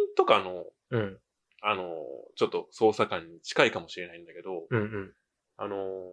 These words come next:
Speaker 1: オーバーヒートっていうものをちょっと使うと、
Speaker 2: うん。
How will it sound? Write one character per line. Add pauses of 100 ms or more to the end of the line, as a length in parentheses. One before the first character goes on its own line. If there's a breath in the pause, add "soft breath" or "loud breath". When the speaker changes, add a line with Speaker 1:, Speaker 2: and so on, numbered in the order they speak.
(420)
Speaker 1:
オ
ー
バ
ー
ヒ
ー
ト
っ
て
い
う
も
の
を (1080)
ち
ょ
っ
と (320)
使
う
と、 (140)
Speaker 2:
う
ん。